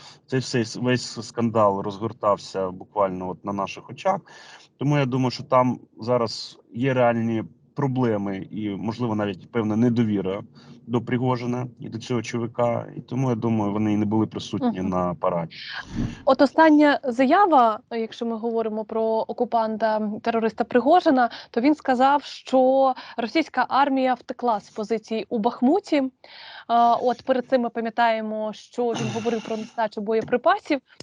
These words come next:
Speaker 2: Остання із заяв окупанта Пригожина про те, що російська армія втекла з позицій у Бахмуті. Поперед цим він заявляв про нестачу боєприпасів. І хочу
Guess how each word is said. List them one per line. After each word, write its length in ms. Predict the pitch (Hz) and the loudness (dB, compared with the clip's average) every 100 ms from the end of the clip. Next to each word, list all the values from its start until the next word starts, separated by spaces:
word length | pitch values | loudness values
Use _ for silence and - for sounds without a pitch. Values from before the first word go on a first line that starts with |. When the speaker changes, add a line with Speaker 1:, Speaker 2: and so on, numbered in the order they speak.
| - | -4
Speaker 2:
Остання 440 | 247 302 277 285 | 4 6 8 6
із 240 | - 262 | 4 0
заяв 460 | 247 285 277 254 233 - | 2 4 6 4 2 0
окупанта 1200 | 247 226 247 247 254 247 220 240 233 233 226 226 - | -2 -2 -6 -4 -2 -2 -2 -2 0 0 0 -2 -6
Пригожина 840 | - 247 262 349 339 269 233 226 220 - | -4 -2 0 0 0 0 0 -2 -4 -12
про 200 | - 254 | -4 -2
те, 240 | 240 277 254 | 0 0 0
що 380 | - 262 247 233 | 0 2 4 4
російська 500 | 247 277 - 254 - | 2 0 -2 -2 0
армія 340 | 269 254 247 | 0 2 0
втекла 500 | 240 - 254 - 233 | 0 -4 -8 -2 -2
з 80 | 202 | -2
позицій 600 | - 220 226 214 220 208 - | -8 -6 -4 -4 -4 -4 -2
у 360 | 233 226 - | -2 0 0
Бахмуті. 680 | 208 240 - 262 359 - 240 - | 0 -2 0 2 0 0 -4 -4
Поперед 400 | - 247 233 220 | -4 -2 -2 -4
цим 260 | - 285 262 | -2 2 2
він 200 | 233 247 | 2 2
заявляв 520 | 226 226 214 220 233 - | 2 0 2 2 2 2
про 160 | 233 | -2
нестачу 460 | 220 208 - 208 - - | -2 -4 -6 -8 -8 -4
боєприпасів. 760 | 226 220 220 - 196 - 226 269 - - | -2 -2 -8 -6 -8 -6 -6 -6 -14 -6
І 80 | 220 | -4
хочу 520 | - 247 - 254 240 | 2 2 2 2 2